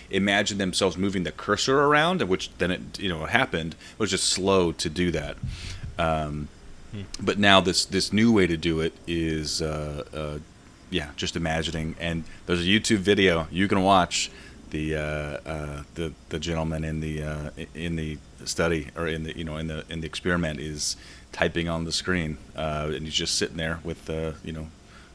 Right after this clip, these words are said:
Speaker 1: wires coming out. So it's, uh, pretty nuts. The, so he's able to get ninety characters per minute now. Um,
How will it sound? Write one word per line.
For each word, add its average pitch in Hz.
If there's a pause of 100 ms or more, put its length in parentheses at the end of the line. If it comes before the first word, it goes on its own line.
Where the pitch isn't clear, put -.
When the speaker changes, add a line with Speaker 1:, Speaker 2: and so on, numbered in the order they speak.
Speaker 1:
wires 78
coming 76
out. 69
So 73
it's, -
uh, 71 (320)
pretty -
nuts. 127 (340)
The, 110
so 117
he's 110
able 160
to 147
get 120
ninety 117
characters 107
per -
minute 90
now. 76 (640)
Um, 78